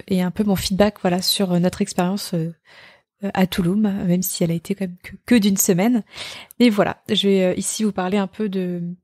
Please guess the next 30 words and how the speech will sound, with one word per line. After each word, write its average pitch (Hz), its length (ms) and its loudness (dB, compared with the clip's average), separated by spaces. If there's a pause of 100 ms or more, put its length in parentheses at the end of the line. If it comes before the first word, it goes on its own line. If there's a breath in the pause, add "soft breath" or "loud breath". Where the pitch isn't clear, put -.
(580 soft breath)
euh, 190 240 2
de 185 200 0
mes 185 120 4
ressentis, 277 760 0
de 208 160 2
nos 185 120 2
expériences, 208 840 0
de 190 140 -2
ce - 100 -10
que, 180 720 -4 (200)
comment 208 260 4
moi 220 300 4
je 190 140 0
vois 190 200 -2
les 180 120 -2
choses. 262 440 -2
Encore 190 200 0
une 185 100 0
fois, 233 160 0
ce - 200 2
n'est 175 120 0
que - 160 0
mon 208 160 2
point 180 180 0
de 165 80 0
vue 214 200 -6 (500 loud breath)
et, 202 240 4
euh, 175 240 2
et 190 180 0
j'expérimente 185 720 0